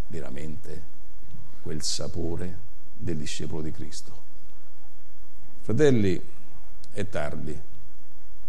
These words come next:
Se era il culto rumeno, era appena iniziato, perché vanno alle quattro, alle cinque ore. So che è tardi, sono le nove meno un quarto.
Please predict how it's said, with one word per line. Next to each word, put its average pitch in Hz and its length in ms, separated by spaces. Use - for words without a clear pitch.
Se - 160
era 110 100
il 104 100
culto 127 300
rumeno, 127 500
era 101 180
appena 101 240
iniziato, - 580
perché 95 180
vanno 87 380
alle 87 180
quattro, 95 380
alle 82 80
cinque 85 300
ore. 87 320
So - 240
che 101 100
è 80 60
tardi, 73 480
sono 95 220
le 107 60
nove 120 140
meno 101 120
un 92 80
quarto. - 460